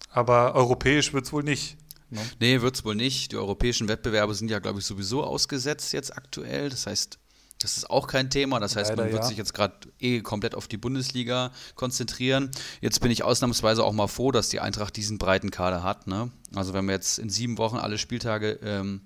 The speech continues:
Speaker 2: durchpowern wollen, dann ist ein dreißig plus Kader schon
Speaker 1: Ja.
Speaker 2: ganz hilfreich. Ähm, ja, also ich denk,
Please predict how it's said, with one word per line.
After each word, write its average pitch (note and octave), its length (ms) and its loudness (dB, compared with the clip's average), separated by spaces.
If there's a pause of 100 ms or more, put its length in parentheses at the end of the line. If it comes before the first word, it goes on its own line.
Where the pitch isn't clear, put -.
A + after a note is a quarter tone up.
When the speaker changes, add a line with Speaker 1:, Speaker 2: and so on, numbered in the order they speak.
(580)
Speaker 2:
durchpowern B2 600 2
wollen, B2 280 2
dann G#2+ 100 0
ist G#2+ 140 -4
ein G#2 400 -6
dreißig G#2+ 380 -2
plus C3 260 -4
Kader A#2 260 2
schon A2+ 160 0
Speaker 1:
Ja. A2 40 -4
Speaker 2:
ganz G#2 140 -2
hilfreich. G#2 600 -4 (680)
Ähm, F#2+ 420 0 (120)
ja, F#2 200 -2 (120)
also F#2+ 160 -4
ich F2+ 100 -6
denk, A2 380 -4